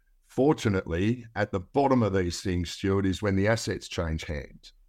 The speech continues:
And this is really what we've been able to do, is position ourselves to secure several of these things that, as I said, will be announced in the coming weeks and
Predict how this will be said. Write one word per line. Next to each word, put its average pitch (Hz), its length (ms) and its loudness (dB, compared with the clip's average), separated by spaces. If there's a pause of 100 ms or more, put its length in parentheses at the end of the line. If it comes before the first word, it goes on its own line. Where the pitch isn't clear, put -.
(280)
And 92 160 0
this 104 160 0
is 90 160 0
really 107 300 8
what 92 180 4
we've 90 180 -2
been 95 140 2
able 92 220 6
to 85 80 -2
do, 98 220 2
is 85 120 -2
position 90 480 0
ourselves 90 520 0
to 80 100 -8
secure 95 460 2
several 85 380 0
of 80 100 0
these 80 200 -2
things 82 300 -2
that, 78 240 -6
as 85 160 0
I 78 100 0
said, 87 300 0
will 80 100 -2
be 82 120 4
announced 82 420 0
in 78 260 -4
the - 120 -6
coming 80 340 0
weeks 82 280 -4
and 80 100 -6